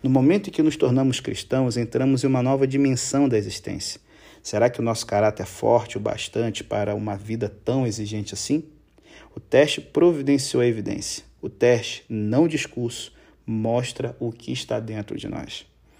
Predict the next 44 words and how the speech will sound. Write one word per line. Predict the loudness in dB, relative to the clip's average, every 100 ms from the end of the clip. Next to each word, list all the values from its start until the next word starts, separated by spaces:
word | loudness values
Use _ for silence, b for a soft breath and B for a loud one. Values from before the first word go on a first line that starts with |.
| b b b -2
E | 4
aí, | 6 4 -2 -8 -20 _
depois | -6 -6 -2 -4
de | -4
ser | -4 -6
testado, | -4 -4 -2 2 2 0 B B B B
Jesus | -4 0 2 4
ele | 4
começa | 4 4 4 2
a |
pregar | 0 2 4 4
as | 4
boas | 0 0 2 2
notícias | 0 -2 -2 -4 0 -2
do | -2
reino | -4 -2 -4
de | -6
Deus. | -8 -8 -10 -14 _ -8
Ele | -6
disse | -2 -2 -2
às | -4
pessoas | -4 -2 -2 -2
que | -2 -4
o |
mundo | 0 0 2
não | 2 2
era | 2 2
como | 0 -2 -2
elas | -4
pensavam, | -6 -8 -6 -4 -4 -8 B B B -8
um | -6
lugar | 0 0
onde | 0
simplesmente | 0 -2 -2 -4 -2 -2 -4
ganhavam | -4 -4 -4 -6
a |
vida | -6 -2 0
ou | 0
faziam | -4 -6 -6 -8
guerra | 0 0 0
ou |
ganhavam | -4 -6 -6 -8
dinheiro. | -8 -10 -8
Não. | -8 -6 -4 -4 -6